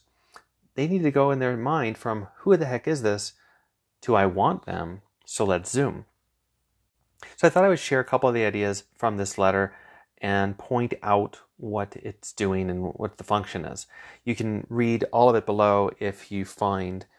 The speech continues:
this essay in, uh, on Twitter. It'll probably be linked below the podcast. So we start off with hello,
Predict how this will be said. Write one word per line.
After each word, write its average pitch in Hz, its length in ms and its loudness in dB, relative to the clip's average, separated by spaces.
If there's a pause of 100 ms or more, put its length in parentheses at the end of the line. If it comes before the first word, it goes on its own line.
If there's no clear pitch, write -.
(220)
this 95 300 -4
essay 92 640 0 (380)
in, 92 340 -6
uh, 92 180 -6
on 98 160 -4
Twitter. - 380 0 (220)
It'll 107 160 -6
probably 104 480 -4
be 113 100 -4
linked 117 300 -8
below 120 240 0
the 120 160 -6 (200)
podcast. - 520 -6 (920)
So - 140 -2
we 143 80 4
start 185 240 2
off 151 160 0
with 123 220 -4 (180)
hello, 131 560 2